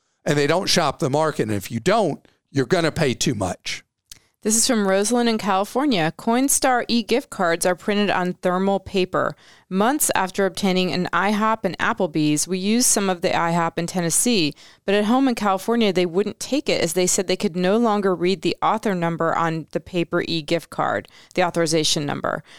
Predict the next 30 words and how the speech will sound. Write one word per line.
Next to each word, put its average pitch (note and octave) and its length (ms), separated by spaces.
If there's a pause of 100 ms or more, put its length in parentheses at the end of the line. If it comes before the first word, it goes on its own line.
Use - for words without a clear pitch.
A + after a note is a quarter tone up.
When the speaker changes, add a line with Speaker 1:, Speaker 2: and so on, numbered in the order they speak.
(140)
Speaker 2:
I G3 100
tried G#3 300
calling A3 320
Coinstar, G#3 640
but E3+ 300
they F3+ 140
said F#3 200
I F#3 100
had F#3+ 240
to F#3 60
deal F3 280
with E3+ 200
ihop, F3+ 480
who F#3 120
never E3 260
returned D#3+ 380
my C#3+ 160
calls. C#3+ 420
I - 120
lost F3 340
about - 300
thirty-seven G#3 640
dollars F3 380
in D3 160
cash F#3 480
money. D3+ 420
Never E3+ 520
again. D#3+ 580 (100)
Speaker 1:
All D3+ 80
right, B2 260